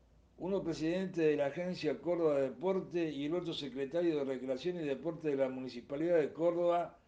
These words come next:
ambos del palo. ¿Por qué no hacen algo? Es, eh, los que nos preguntan. ¿Por qué no abren los clubes?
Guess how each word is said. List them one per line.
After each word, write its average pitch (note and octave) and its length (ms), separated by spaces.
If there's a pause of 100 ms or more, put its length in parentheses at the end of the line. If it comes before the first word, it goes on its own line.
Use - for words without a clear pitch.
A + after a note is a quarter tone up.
(380)
ambos E3+ 480
del B2+ 180
palo. C#3+ 520 (1500)
¿Por D3 320
qué D3+ 680
no D3+ 220
hacen E3 320
algo? D#3 560 (320)
Es, D#3 360
eh, B2+ 640 (540)
los C#3 200
que C3+ 120
nos C3+ 140
preguntan. C3+ 680 (1160)
¿Por D3 300
qué E3 680
no D#3 160
abren F3 280
los A#2+ 140
clubes? F#3+ 720